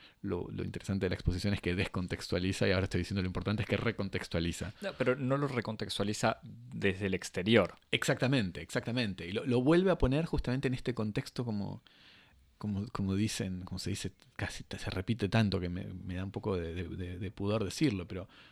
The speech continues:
Speaker 1: como se dice en, en, en, en los estudios benjaminianos, se los restituye en el momento de peligro. Eh, donde justamente est-, estos, estos, estas intelectuales, estos artistas, estos políticos, estos discursos circulan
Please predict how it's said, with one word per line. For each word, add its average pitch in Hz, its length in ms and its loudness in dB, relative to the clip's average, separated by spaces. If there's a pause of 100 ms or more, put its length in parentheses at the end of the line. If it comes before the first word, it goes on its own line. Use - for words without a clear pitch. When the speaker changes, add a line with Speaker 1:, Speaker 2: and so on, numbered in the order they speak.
(200)
Speaker 1:
como 92 180 -2
se 104 120 -2
dice 98 760 -2
en, 92 180 -6
en, 92 220 -12
en, 95 220 -12
en 90 460 -8
los 90 140 -6
estudios 101 340 -2
benjaminianos, 95 720 -2 (220)
se - 160 0
los 98 120 2
restituye 107 420 2
en 127 40 4
el 98 80 0
momento 107 280 0
de 101 60 2
peligro. 95 540 2 (920)
Eh, 92 380 -8
donde 95 180 -4
justamente 127 540 2
est-, - 160 -2
estos, - 500 -8
estos, - 440 -10
estas - 480 -10
intelectuales, 113 720 -2
estos - 240 -8
artistas, 95 460 -6
estos 101 200 -10
políticos, 101 680 -4
estos 98 220 -6
discursos 127 440 -4
circulan 120 560 -2